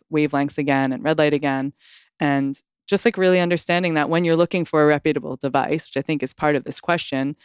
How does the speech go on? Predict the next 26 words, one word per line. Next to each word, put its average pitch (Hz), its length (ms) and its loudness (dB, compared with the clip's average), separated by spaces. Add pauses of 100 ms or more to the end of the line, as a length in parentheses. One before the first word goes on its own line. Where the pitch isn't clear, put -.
(360)
that 147 320 2 (220)
there 165 140 2
shouldn't 185 360 -2
be 180 120 2
any 165 260 2
smoke 151 260 -2
and 151 100 2
mirror 143 240 4
feeling 139 680 0 (220)
on 135 400 0
a 156 100 0
website 208 420 2
or 147 60 4
a 143 60 2
phone 180 180 0
call 165 180 4
or 135 60 2
email. 156 460 4
And 143 120 -2
there 143 80 0
should 160 220 -2
be 151 80 -2
specs - 400 -4
that 139 80 -2
are 139 100 -4
listed 139 500 -2